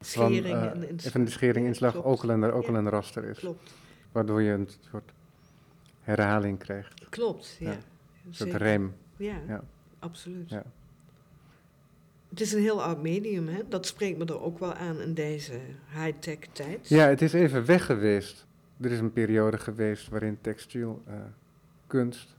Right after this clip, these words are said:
Speaker 2: veel, eh, breder gedragen werd en veel zichtbaarder was. En ik heb de indruk dat het de laatste jaren dat dat weer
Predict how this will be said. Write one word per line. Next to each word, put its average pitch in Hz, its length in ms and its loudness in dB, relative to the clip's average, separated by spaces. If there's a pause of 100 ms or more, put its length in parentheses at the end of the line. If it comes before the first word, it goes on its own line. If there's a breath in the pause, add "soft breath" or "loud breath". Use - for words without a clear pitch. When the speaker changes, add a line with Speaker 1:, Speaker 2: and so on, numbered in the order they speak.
(1120)
Speaker 2:
veel, 110 420 -2
eh, 107 140 -8 (260)
breder 117 380 6
gedragen 104 600 -2
werd 127 180 -4
en 113 140 -2
veel 113 240 2
zichtbaarder 123 720 -2
was. 131 340 -8 (480 loud breath)
En 127 140 2
ik 123 100 4
heb 131 140 6
de 131 120 4
indruk 143 420 8
dat 139 100 6
het 123 100 0
de 127 80 4
laatste 123 520 4
jaren 131 560 0 (500 soft breath)
dat 131 160 -2
dat 123 360 -2
weer 120 360 0